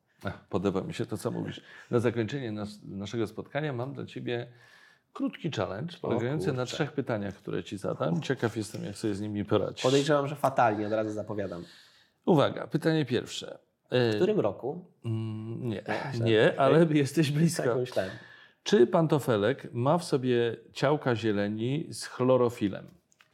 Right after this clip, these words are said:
Speaker 2: Podejrzewam, że nie.
Speaker 1: Bardzo dobra odpowiedź. Brawo.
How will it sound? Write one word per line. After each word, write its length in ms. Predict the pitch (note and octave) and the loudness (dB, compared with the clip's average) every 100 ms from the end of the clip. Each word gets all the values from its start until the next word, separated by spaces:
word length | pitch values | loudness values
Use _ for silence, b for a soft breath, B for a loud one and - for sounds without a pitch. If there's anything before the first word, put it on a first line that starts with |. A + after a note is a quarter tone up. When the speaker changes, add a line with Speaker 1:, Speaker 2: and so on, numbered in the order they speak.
| _ _ _ _ | _ _ _ _
Speaker 2:
Podejrzewam, 600 | - C#3 C3+ C3 F#3+ G3+ | 0 2 4 2 0 0
że 140 | D3+ C#3 | 0 0
nie. 400 | B2+ C3+ - - _ _ _ _ _ _ | 0 -2 -4 -12 _ _ _ _ _ _
Speaker 1:
Bardzo 260 | C3+ G3 G3 | 4 4 6
dobra 200 | G3+ G3 | 4 4
odpowiedź. 360 | F#3+ G3+ C3 F2 - - | 0 -2 -6 -8 -8 -4
Brawo. 500 | F#2+ F3 F3 G#2+ | 2 4 4 4